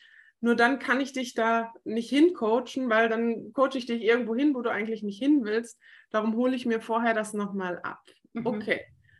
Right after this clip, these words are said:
Speaker 1: Aber hast du gesagt, ja, willst du rausfinden, auflösen,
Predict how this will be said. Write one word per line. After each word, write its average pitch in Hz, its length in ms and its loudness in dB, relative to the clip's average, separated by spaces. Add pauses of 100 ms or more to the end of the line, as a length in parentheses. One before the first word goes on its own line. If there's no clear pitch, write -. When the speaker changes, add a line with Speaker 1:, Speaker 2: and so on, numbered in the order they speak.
(120)
Speaker 1:
Aber 269 360 6
hast 277 180 -2
du 254 80 -8
gesagt, 247 420 -2
ja, 254 340 4
willst 240 220 -4
du 240 40 0
rausfinden, 240 640 -2
auflösen, 220 880 -4